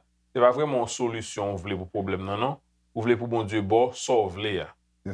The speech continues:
Speaker 2: sa.
Speaker 1: Ou vle pou Bondye, Bondye bò m sa m vle ya. Se pa retire m nan pwoblèm mwen ya, non? Fòk retire m nan fason ke mwen menm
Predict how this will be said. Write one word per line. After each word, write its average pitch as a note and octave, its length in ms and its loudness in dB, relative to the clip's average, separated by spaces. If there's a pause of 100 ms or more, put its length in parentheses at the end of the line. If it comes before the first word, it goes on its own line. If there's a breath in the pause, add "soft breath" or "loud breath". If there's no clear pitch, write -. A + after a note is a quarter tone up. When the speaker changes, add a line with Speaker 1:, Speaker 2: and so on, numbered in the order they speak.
Speaker 2:
sa. - 80 -14
Speaker 1:
Ou - 320 -16
vle B2 100 2
pou A#2 80 -6
Bondye, A2+ 320 -4
Bondye B2+ 400 -2
bò A#2 240 2
m C3+ 80 -4
sa A2+ 220 0
m G2+ 180 -8
vle F#2+ 220 -4
ya. E2 100 -4
Se A2+ 80 -10
pa A2 160 2
retire A#2 400 -2
m A#2 80 -6
nan A2 80 -4
pwoblèm A2+ 320 0
mwen G#2 220 -2
ya, G2+ 120 0
non? B2+ 140 -2 (360)
Fòk G#2+ 200 0
retire B2+ 540 0
m A#2+ 80 -2
nan G#2+ 100 -2
fason A2 400 -2
ke A2 140 -6
mwen G#2 160 -4
menm G#2+ 180 -4